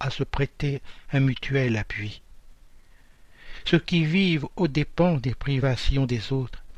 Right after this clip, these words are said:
exploitent les bienfaits de la civilisation à leur profit.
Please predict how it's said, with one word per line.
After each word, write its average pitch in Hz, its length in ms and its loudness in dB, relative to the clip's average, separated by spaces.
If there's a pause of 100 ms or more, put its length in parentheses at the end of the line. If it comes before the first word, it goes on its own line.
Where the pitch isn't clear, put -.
(240)
exploitent 165 800 4
les 131 180 2
bienfaits 143 600 4
de 127 60 4
la 123 120 4
civilisation 127 840 4
à 127 60 4
leur 120 160 2
profit. - 640 -4